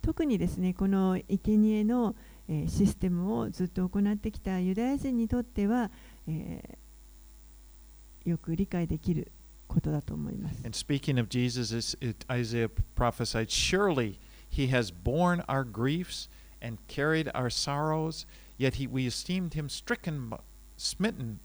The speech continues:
Speaker 2: by God, and afflicted. But he was pierced for our transgressions. He was crushed for our iniquities. Upon him was the chastisement that brought us peace, and with his wounds we are healed.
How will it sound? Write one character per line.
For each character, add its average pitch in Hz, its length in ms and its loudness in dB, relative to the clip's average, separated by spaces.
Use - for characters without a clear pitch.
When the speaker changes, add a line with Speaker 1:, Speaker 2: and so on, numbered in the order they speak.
Speaker 2:
by 127 200 -2
God, 107 420 -2
and 127 140 -4
afflicted. 117 520 -6
But 139 140 2
he 131 40 2
was 123 220 -2
pierced 214 400 8
for - 260 -2
our 135 140 0
transgressions. - 1160 -2
He 147 160 2
was 131 220 0
crushed - 540 -4
for - 220 -6
our 135 180 0
iniquities. 127 680 -4
Upon 240 580 -4
him 165 480 -2
was 127 200 2
the 123 80 -2
chastisement 156 840 0
that 117 200 0
brought 131 240 4
us 131 160 -2
peace, 104 440 -6
and 107 140 -6
with 151 160 0
his 135 200 -2
wounds 143 460 -4
we 135 120 -2
are 127 160 -2
healed. 113 440 -6